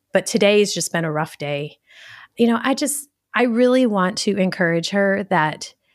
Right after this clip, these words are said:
um, she's doing a way better job than what she realizes that she's doing. Like,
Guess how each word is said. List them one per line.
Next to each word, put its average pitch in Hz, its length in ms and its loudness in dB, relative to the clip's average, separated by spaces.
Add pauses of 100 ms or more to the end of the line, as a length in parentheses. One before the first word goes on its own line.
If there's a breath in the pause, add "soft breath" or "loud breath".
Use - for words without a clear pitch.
(420)
um, 170 380 -4 (720)
she's 302 440 2
doing 185 440 0
a 151 80 -6
way 156 520 0
better 160 320 -6
job 160 360 -2
than 165 160 -6
what 160 160 -6
she 165 200 -2
realizes - 560 -6
that - 160 -8
she's - 260 -6
doing. - 360 -10 (580 soft breath)
Like, 190 280 0